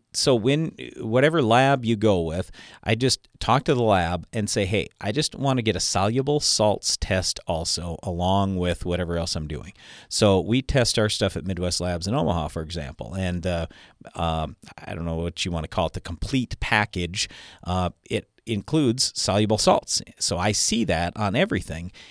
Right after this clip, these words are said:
and I'm paying attention to that because we're putting a lot of manure out there. I, I, I'm watching the salt, and quite frankly, with both the soluble salts and the sodium, I like them to be around one.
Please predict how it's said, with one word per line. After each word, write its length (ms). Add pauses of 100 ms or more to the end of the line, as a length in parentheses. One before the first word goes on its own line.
(120)
and 120
I'm 160
paying 280
attention 420
to 80
that 240
because 340
we're 240 (380)
putting 220
a 80
lot 200
of 80
manure 280
out 220
there. 260
I, 240
I, 240
I'm 140
watching 340
the 60
salt, 400 (420)
and 300
quite 240
frankly, 420
with 240
both 280
the 180
soluble 480
salts 460 (420)
and 200
the 60
sodium, 580 (220)
I 120
like 240
them 180
to 60
be 320 (240)
around 500
one. 380